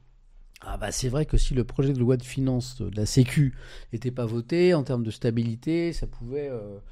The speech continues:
fragiliser le Premier ministre et le gouvernement. Sur le papier, cette nouvelle étape qui arrive, là, le vote du projet de budget,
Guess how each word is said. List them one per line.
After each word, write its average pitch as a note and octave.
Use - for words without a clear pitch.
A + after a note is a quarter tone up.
fragiliser B2+
le C#3
Premier B2
ministre D3
et C3
le A#2
gouvernement. B2
Sur A#2+
le A2+
papier, F3
cette -
nouvelle B2
étape D#3+
qui B2
arrive, E3+
là, B2
le G2
vote A2+
du G2
projet G#2+
de F#2+
budget, G#2